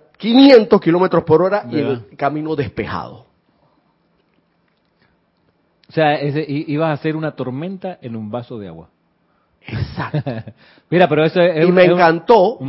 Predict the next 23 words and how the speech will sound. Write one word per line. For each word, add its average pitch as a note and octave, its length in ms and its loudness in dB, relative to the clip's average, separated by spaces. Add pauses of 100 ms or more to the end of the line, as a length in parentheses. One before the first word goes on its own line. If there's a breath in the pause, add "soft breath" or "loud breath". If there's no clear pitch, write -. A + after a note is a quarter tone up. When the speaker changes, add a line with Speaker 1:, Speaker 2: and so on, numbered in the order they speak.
Speaker 2:
Ujú. D#3+ 60 -2
Speaker 1:
encantó E3 680 -4 (260)
y, F#3+ 220 -6 (240)
y, D3+ 160 -20 (560)
y F3 120 -8
di G3 220 -2
gracias. E3+ 580 -2 (320)
Speaker 2:
Claro. G2 400 -16 (800)
Speaker 1:
Gracias, D#3+ 640 -8 (140)
Padre, C3 280 -2
todo C3+ 140 -8
por C3+ 120 -6
eso, C3+ 140 -10
porque B2 180 -12
me B2+ 100 -8
estás D#3+ 180 -6
enseñando D#3+ 1040 0 (500 soft breath)
que E3+ 200 -4
si D#3 240 -2
en D3+ 240 -4
vez B3+ 260 -2
de A3 220 0
maledecer, B2 1040 -4